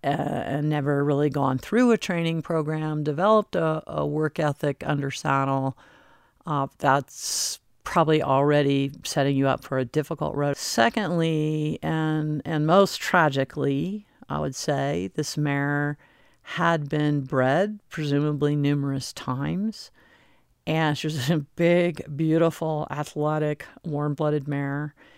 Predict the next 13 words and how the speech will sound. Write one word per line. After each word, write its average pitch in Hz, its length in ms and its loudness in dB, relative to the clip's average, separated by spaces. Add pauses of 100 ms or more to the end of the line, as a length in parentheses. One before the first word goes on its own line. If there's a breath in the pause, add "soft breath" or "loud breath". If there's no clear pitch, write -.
(480 soft breath)
And 147 460 2
they 151 340 2
had 147 420 -2
just 156 300 -2
simply 160 640 -4
started 156 460 -2
breeding 147 440 -2
her 147 520 -2
at 151 100 -4
a 151 60 -2
young 151 380 -2
age 147 380 -2
without 151 480 -4